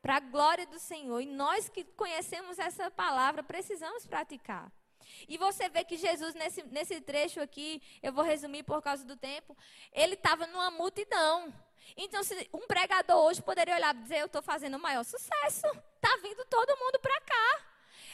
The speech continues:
Mas Jesus disse, "Não, a gente vai pra outro lugar." Porque ele passou a noite orando, tendo direções. E aí Deus falou com ele, "É esse caminho que eu quero que você trilhe." Então ele deixa aquela multidão e ele vai pra outro caminho que era a vontade do Senhor.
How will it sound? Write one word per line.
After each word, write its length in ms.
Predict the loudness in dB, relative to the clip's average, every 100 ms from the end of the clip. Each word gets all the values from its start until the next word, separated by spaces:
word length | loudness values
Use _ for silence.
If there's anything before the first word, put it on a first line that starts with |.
| 0
Mas 220 | 4 4
Jesus 300 | 2 2 0
disse, 240 | -2 -4
"Não, 120 | 0 2
a 80 |
gente 220 | 0 -4 -2
vai 160 | 0
pra 200 | 2 2
outro 280 | 2 -2 -6
lugar." 480 | -4 -2 -2 -4 -12 -20 -20 _
Porque 240 | 0 0
ele 100 | -4
passou 280 | -2 -2 -2
a 40 | -6
noite 240 | -6 0
orando, 340 | 0 0 -2
tendo 200 | -6 -8
direções. 760 | -8 -4 -4 -6 -6 -6 -6 -12 -18 -20 -18 2
E 80 | 4
aí 180 | 4
Deus 320 | 2 2 2 2
falou 240 | 4 4
com 180 | 4 0
ele, 240 | 0 0
"É 180 | 0 0
esse 280 | 0 0 -6
caminho 300 | -10 -10 -6
que 140 | -4
eu 100 | -4
quero 180 | -6 -8
que 100 | -8
você 260 | -10 -8 -10
trilhe." 280 | -8 -8 -10 -16
Então 260 | -14 -4 0
ele 200 | 0 0
deixa 320 | 2 2 0
aquela 300 | -4 -2 -2
multidão 840 | -2 -2 -2 0 0 0 -2 -4 -8 -20 -20 -10
e 100 | -2
ele 220 | 0 0
vai 220 | 0 0
pra 200 | 2 4
outro 360 | 4 4 0 0
caminho 400 | 0 -2 -6 -10
que 160 | 0 2
era 220 | 4 4
a 40 |
vontade 520 | 2 -2 -2 -4 -4
do 100 | -10
Senhor. 420 | -10 -10 -10 -12